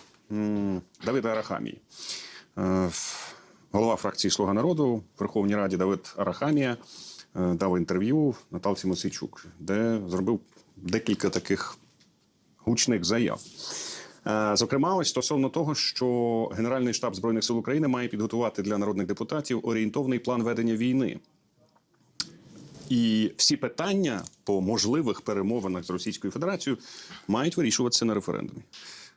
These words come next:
Е, ну, мені здається, це два окремих питання в будь-якому випадку, але тим не менш. Е, що це за план може бути? Орієнтовний план ведення війни. Він каже, що, е, щоб чітко розуміти, скільки ще ресурсів необхідно буде.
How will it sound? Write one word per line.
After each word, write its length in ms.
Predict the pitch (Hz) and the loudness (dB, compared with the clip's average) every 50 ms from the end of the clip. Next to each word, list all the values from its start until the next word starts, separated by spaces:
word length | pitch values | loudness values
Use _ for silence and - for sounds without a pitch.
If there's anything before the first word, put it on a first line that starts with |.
| _ _ - - | _ _ -2 0
Е, 320 | 104 104 104 104 101 98 95 85 - - - - - - | 2 4 4 4 4 4 2 2 0 -6 -16 -16 -6 0
ну, 100 | 104 113 | 2 4
мені 200 | 135 139 135 131 | 4 4 4 2
здається, 320 | 110 117 123 120 - 110 98 | 2 2 2 2 0 0 0
це 120 | - 107 | 0 0
два 240 | 92 107 120 107 98 | 2 2 2 2 2
окремих 380 | 90 - 107 107 104 123 - | 0 0 0 0 0 0 0
питання 380 | - 135 - 139 147 165 185 202 | -2 -4 -2 0 0 2 2 0
в 60 | 170 - - - - | 0 -4 -8 -8 -4
будь-якому 420 | - 117 139 143 139 - 139 147 147 | 0 0 2 2 2 2 2 0 2
випадку, 440 | 151 165 - 165 - - - 104 - | 0 0 -2 -4 -10 -8 -8 -4 -2
але 140 | 110 110 110 | 0 -2 0
тим 160 | 110 139 139 | 2 2 2
не 60 | 131 | 2
менш. 360 | 110 90 - - - - - - - 95 92 90 | 2 0 -2 -6 -10 -14 -14 -10 -6 -4 -2 -2
Е, 40 | |
що 160 | - - - 151 | -2 -2 -2 0
це 120 | - 147 | 0 0
за 100 | 127 143 | 0 0
план 260 | 143 - 127 107 90 90 | 0 0 0 0 2 0
може 220 | 82 73 - 78 | 0 0 -2 -4
бути? 280 | - - - - - 57 | -6 -8 -10 -10 -8 -6
Орієнтовний 480 | 73 87 90 92 - 139 131 135 113 | -2 -2 -2 -2 0 0 0 0 0
план 200 | - - 107 101 | 0 0 0 0
ведення 280 | 98 107 98 101 98 95 | 0 0 0 0 0 0
війни. 280 | 92 92 90 90 - 69 | 0 0 0 0 0 0
Він 140 | 98 151 156 | 2 2 2
каже, 300 | - 127 113 87 95 92 | 2 2 0 0 0 -2
що, 540 | - - - - - 113 110 107 104 101 95 - - - - - - - - - - - _ _ - 101 | -2 -4 -6 -4 -2 0 2 2 2 2 0 -4 -10 -20 -20 -20 -20 -20 -20 -20 -20 -20 _ _ -2 0
е, 180 | 101 95 98 | 2 2 4
щоб 180 | - - 127 123 | 4 2 2 2
чітко 280 | - 190 202 - - | 0 -2 0 0 2
розуміти, 520 | 180 175 143 143 131 113 110 107 - - 123 | 2 4 4 4 4 4 4 2 2 0 0
скільки 340 | - - - 160 170 - 147 | 0 2 0 0 2 2 0
ще 180 | - - 143 | 0 2 2
ресурсів 600 | 123 117 - - 123 135 143 - - 156 147 139 - - - _ _ _ _ _ _ _ _ - | 2 2 2 2 2 2 2 0 2 2 2 0 -2 -6 -14 _ _ _ _ _ _ _ _ 0
необхідно 380 | 107 101 - - 104 98 104 | 0 0 2 2 2 2 2
буде. 260 | 92 85 64 - - | 2 0 -2 -6 -6